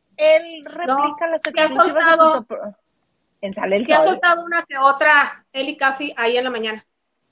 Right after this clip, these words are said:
Speaker 1: Ah, no,
Speaker 2: No,
Speaker 1: Cafi
Speaker 2: nada más
Speaker 1: sí,
Speaker 2: opina.
Speaker 1: porque ese es su programa, ese es su
Speaker 2: Ese
Speaker 1: programa
Speaker 2: es,
Speaker 1: principal.
Speaker 2: te vas, te vas. De repente está de invitado con Gustavo, o estaba, este,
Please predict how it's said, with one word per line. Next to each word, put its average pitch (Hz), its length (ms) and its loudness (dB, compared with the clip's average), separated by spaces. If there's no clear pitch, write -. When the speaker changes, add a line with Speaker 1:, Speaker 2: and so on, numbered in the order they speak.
Speaker 1:
Ah, 339 120 4
no, 269 120 0
Speaker 2:
No, 285 100 2
Speaker 1:
Cafi 311 60 6
Speaker 2:
nada 320 140 8
más 320 160 2
Speaker 1:
sí, 311 160 -6
Speaker 2:
opina. 277 60 -12
Speaker 1:
porque 285 280 0
ese 240 160 -6
es 240 140 -12
su 233 140 -6
programa, 208 760 2
ese 220 180 -6
es 240 60 -14
su 262 80 -12
Speaker 2:
Ese 240 80 -14
Speaker 1:
programa 180 380 -2
Speaker 2:
es, 170 60 -18
Speaker 1:
principal. 180 360 -2
Speaker 2:
te 240 80 -12
vas, 247 140 0
te - 100 -20
vas. - 100 -20
De 269 100 -2
repente 294 420 0
está 311 220 0
de 277 80 0
invitado 254 500 -2
con 220 140 -6
Gustavo, 247 400 -2
o 214 140 -4
estaba, 233 540 0
este, 214 600 -8